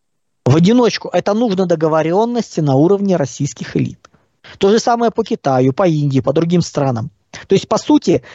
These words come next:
элиты наднациональные, мировые, они сначала была волна захвата мира, а щас они отдвигаются обратно.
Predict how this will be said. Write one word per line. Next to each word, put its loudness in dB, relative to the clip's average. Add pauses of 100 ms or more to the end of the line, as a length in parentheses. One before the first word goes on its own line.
(200)
элиты 2 (280)
наднациональные, -2
мировые, -2 (220)
они 2 (300)
сначала 0 (1040)
была 2
волна 0
захвата -2
мира, 4
а -2
щас 0
они 2
отдвигаются -2
обратно. -4